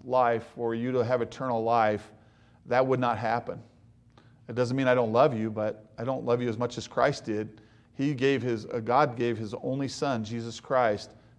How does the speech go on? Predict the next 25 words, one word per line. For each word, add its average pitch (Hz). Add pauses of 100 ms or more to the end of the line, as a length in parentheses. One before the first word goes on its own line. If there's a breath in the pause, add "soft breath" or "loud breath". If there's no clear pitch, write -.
(120)
to 120
die 110
for 113
our 107
sins. 113
And 110
what 160
a 143
great 135
show 139
of 113
love 123
that 113
was, 110 (300 soft breath)
a 113
proof. 156 (340 loud breath)
Uh, 117
the 113
Bible 135
says, 127 (300 loud breath)
"God 131
commendeth 135
his 123
love 123
towards, 113